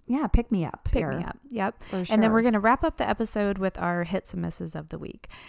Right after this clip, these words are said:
Speaker 2: Um, and if you haven't already, please go and leave us a rating and review on iTunes or Castbox or wherever you might be listening. It really does help us, and it's all we'll ask of you here on the Mom Voice.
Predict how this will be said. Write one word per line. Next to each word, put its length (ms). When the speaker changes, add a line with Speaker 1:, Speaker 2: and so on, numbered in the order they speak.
Speaker 2:
Um, 180
and 140
if 100
you 80
haven't 280
already, 600
please 460
go 260
and 160
leave 220
us 320
a 60
rating 360
and 100
review 540
on 200
iTunes 840
or 140
Castbox 720
or 60
wherever 260
you 100
might 220
be 100
listening. 500
It 160
really 400
does 280
help 260
us, 240
and 80
it's 220
all 180
we'll 160
ask 340
of 120
you 160
here 440
on 140
the 80
Mom 220
Voice. 360